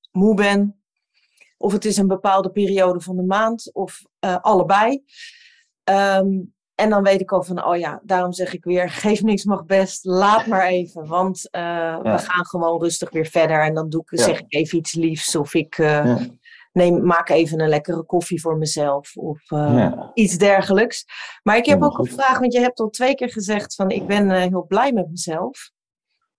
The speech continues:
Speaker 1: En ik ben benieuwd, ben je dat ook altijd geweest?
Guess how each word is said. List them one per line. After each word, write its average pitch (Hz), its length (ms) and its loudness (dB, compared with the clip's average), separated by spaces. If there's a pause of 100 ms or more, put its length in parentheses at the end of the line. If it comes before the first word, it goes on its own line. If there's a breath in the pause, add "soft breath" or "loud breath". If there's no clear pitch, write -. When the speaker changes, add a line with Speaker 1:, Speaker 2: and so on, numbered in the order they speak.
(580)
Speaker 1:
En 214 180 2
ik 226 180 -2
ben 190 200 4
benieuwd, 180 360 -2
ben 240 140 4
je 214 140 2
dat 185 180 -2
ook 160 120 -6
altijd 165 480 -4
geweest? 226 640 -4